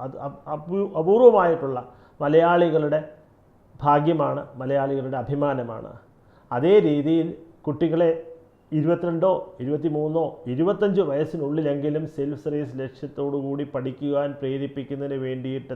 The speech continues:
തന്നെയാണ് കഴിഞ്ഞ എട്ട് പത്ത് വർഷമായിട്ട് കഴക്കൂട്ടത്ത് ജ്യോതി സെൻ്റർ സ്കൂളിൽ ഹ്യൂമാനിറ്റീസ് കോഴ്സിന് ഏറ്റവും മികച്ച വിജയം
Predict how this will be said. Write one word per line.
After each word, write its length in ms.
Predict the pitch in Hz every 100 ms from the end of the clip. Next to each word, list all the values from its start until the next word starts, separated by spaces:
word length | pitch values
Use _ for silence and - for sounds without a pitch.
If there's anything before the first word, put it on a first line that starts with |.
| 120
തന്നെയാണ് 560 | 127 185 196 151 147 196 - - _ _ _ 160
കഴിഞ്ഞ 300 | 165 175 175 - - - _ _ 143
എട്ട് 220 | 139 - 175
പത്ത് 180 | 165 - 165
വർഷമായിട്ട് 720 | - 208 170 143 135 120 135 - - - _ _ _ _ -
കഴക്കൂട്ടത്ത് 580 | 151 170 175 202 202 175 165
ജ്യോതി 220 | 151 175 175
സെൻ്റർ 220 | 143 143 -
സ്കൂളിൽ 320 | 143 143 143 120 - _ _ _ -
ഹ്യൂമാനിറ്റീസ് 840 | 151 147 175 185 185 180 170 - - - _ -
കോഴ്സിന് 480 | 139 135 139 139 135 - - _ - 160
ഏറ്റവും 420 | 160 180 180 180 156
മികച്ച 340 | 151 196 - 208 147 - - _ _ _ _ -
വിജയം 340 | 135 185 208